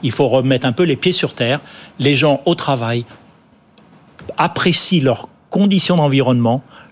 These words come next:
lorsqu'ils ont des amis qui peuvent échanger et se soutenir. Et c'est pas en travaillant seul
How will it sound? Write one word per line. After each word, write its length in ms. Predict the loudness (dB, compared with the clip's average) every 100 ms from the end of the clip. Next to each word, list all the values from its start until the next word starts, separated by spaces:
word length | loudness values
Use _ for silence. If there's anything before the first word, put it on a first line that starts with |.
| 0
lorsqu'ils 840 | 2 2 -2 -4 -2 -2 -2 0
ont 180 | 0 0
des 340 | 0 0 0
amis 360 | 0 0 -2 -6 -16 _ -20 -8
qui 100 | -4
peuvent 280 | 0 0 -2 -2
échanger 600 | 0 2 2 0 -2 -8 -16 -20 -4
et 100 | 0
se 140 | 0
soutenir. 460 | 0 -2 2 0 0 -14 -20 -20 -10 -2
Et 100 | 0
c'est 180 | 0 0
pas 180 | 2
en 120 | 0 0
travaillant 360 | 0 0 0
seul 420 | -2 0 2 0